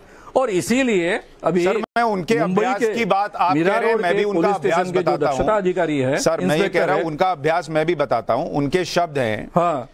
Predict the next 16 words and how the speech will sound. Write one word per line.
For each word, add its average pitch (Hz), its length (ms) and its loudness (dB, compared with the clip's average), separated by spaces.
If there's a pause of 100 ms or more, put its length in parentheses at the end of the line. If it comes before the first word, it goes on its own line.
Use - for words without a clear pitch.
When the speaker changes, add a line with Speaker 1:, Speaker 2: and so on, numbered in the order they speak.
(280)
Speaker 2:
"In 170 80 2
the 190 160 0
video, 196 380 0
Bageshwar 190 500 0
Maharaj 196 380 0
could 196 220 -2
be 196 160 0 (120)
seen 208 280 2
Speaker 1:
हाँ। 180 80 2
Speaker 2:
reciting 180 640 -2
some 202 240 -2
lines 170 260 -2
Speaker 1:
हाँ। 139 80 -2
Speaker 2:
from 202 180 0
Hanuman 165 480 -2
Chalisa, 139 420 -2